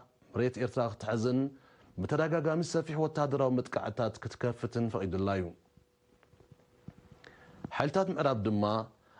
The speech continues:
ኣብ ክንዲ ነቲ ኢትዮጵያ ትፍጽሞ ዝነበረት ጥሕሰታት ሕጊ ምኹናንን ነቲ ንሳ ተካይዶ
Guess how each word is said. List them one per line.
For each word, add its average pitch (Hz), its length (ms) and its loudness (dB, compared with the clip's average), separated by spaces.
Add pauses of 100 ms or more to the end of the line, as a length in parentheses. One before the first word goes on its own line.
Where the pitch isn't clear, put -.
(120)
ኣብ 101 140 2
ክንዲ 135 220 2
ነቲ 139 280 2
ኢትዮጵያ 139 480 0
ትፍጽሞ 139 480 -2
ዝነበረት 139 440 2
ጥሕሰታት 131 520 -2
ሕጊ 123 280 -4
ምኹናንን 117 560 2 (720)
ነቲ - 180 -6
ንሳ 131 180 2 (120)
ተካይዶ 135 420 0